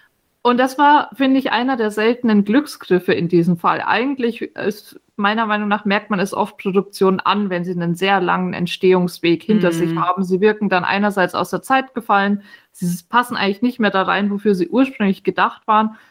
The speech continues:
Speaker 1: und wirken manchmal auch versatzstückhaft, wenn man sieht, da hatten jetzt schon sehr viele Leute irgendwie ihre Ideen reingesteckt. Es wurde immer wieder dran rumgefuhrwerkt. Und ich finde, das ist wirklich meine Serie, der es wahrscheinlich so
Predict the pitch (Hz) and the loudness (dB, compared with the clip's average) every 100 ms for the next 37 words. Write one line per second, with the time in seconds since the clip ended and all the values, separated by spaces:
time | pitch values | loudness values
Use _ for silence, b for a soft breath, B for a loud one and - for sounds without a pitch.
0 | B 208 226 269 254 208 220 226 190 202 | B -4 0 0 2 0 0 0 -2 -2
1 | 214 196 208 - 220 214 202 208 208 202 | -2 -2 -2 -4 -4 0 -2 0 2 4
2 | 196 214 220 196 202 202 185 - 190 190 | 4 2 2 0 0 -2 -6 -2 -2 0
3 | 196 208 196 185 175 185 185 185 185 180 | 0 0 0 2 2 2 0 0 0 2
4 | 190 190 B B B B _ 220 202 202 | 0 0 B B B B _ 0 0 0
5 | 202 226 226 196 185 196 202 - 196 196 | 0 2 2 0 -2 -2 -6 -4 -4 -2
6 | - 190 - 208 185 196 185 190 185 180 | -4 -4 0 2 2 2 0 2 0 0
7 | 185 185 214 233 226 202 233 214 202 202 | -2 0 2 2 0 -2 0 2 2 0
8 | 202 208 208 - 247 240 208 220 269 - | 0 0 0 0 0 0 0 -2 -6 -2
9 | 247 247 - 196 202 190 202 226 220 202 | -4 -2 -2 0 2 2 0 2 0 0
10 | 208 - 208 208 196 208 214 190 | -4 -4 -4 -2 0 -2 -2 -8